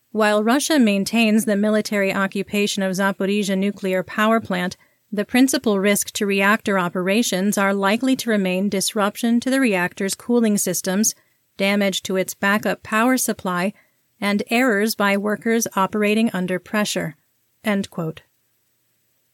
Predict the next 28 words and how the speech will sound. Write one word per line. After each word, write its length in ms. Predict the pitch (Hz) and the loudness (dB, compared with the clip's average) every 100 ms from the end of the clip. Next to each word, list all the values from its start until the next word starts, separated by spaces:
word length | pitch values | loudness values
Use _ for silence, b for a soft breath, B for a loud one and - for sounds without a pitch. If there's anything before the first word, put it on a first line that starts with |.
| 214 | -8
The 100 | 208 | -2
pictures 420 | 240 240 220 196 | -2 0 0 2
were 160 | 202 | 2
released 440 | 196 196 220 214 - | 2 2 2 2 0
ahead 340 | 185 220 220 | 0 2 2
of 120 | 196 | 2
the 100 | 190 | 0
Russian 420 | 190 214 233 254 220 | 2 2 4 4 2
State 340 | - 196 180 | 2 -2 -2
Duma 440 | 185 247 240 208 | 2 6 6 4
holding 360 | 220 214 208 202 | 2 2 2 2
a 80 | 196 | 0
special 480 | - 226 262 240 202 | 0 0 0 0 0
session 640 | - - 302 - 196 233 | 0 0 -2 0 2 2
to 120 | 247 | 2
release 380 | 226 214 202 - | 2 2 2 0
a 60 | 202 | -2
statement 500 | - 202 190 196 - | -2 -2 -2 -4 -6
to 100 | - | -6
the 80 | 196 | -4
United 420 | 190 190 190 190 | -2 0 -2 -2
Nations 600 | 190 185 - 208 226 - | -4 -4 -2 0 0 0
and, 340 | 196 196 202 | -2 -2 -4
quote, 320 | - 214 202 - b b b - | -4 0 0 -2 b b b -2
"all 280 | 220 220 220 | 2 2 2
international 920 | 226 226 220 208 202 214 - 196 180 | 2 2 2 2 2 2 2 0 0
parliamentary 840 | - 220 214 196 196 208 220 208 | -4 -2 0 0 2 2 2 0
organizations" 1000 | 185 190 185 175 170 202 262 - 180 247 | 0 0 0 -2 -2 -2 -2 0 2 2